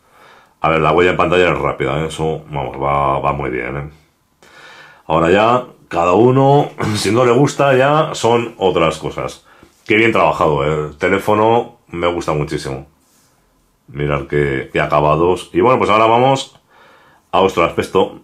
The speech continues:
Bueno, antes de meterme en él, como podéis ver, esto es lo que, esto es lo que trae. Poca cosa, ¿eh? Poca cosa, que es lo que le hace al final que sea tan fluido este,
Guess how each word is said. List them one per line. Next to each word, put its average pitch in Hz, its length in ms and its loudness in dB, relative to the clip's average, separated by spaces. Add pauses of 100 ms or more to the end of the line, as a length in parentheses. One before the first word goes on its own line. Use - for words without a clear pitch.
Bueno, 110 340 0
antes 135 260 0
de 139 120 4
meterme 131 320 2
en 127 80 2
él, 175 240 4
como 101 240 -2
podéis 110 280 6
ver, 175 360 2 (880)
esto 104 240 0
es 95 60 2
lo 95 120 4
que, 87 200 4
esto 85 160 0
es 85 40 2
lo 80 80 0
que 85 100 2
trae. 190 440 0 (420)
Poca 107 220 -2
cosa, 95 340 0
¿eh? 147 100 -2 (920)
Poca 113 260 0
cosa, 120 260 0
que 104 80 2
es 101 60 4
lo 101 100 4
que 98 80 2
le 98 60 4
hace 98 160 -2
al 95 60 -2
final 90 360 -2
que 78 80 -8
sea 90 340 -2
tan 85 240 -4
fluido 82 480 2
este, 73 460 -4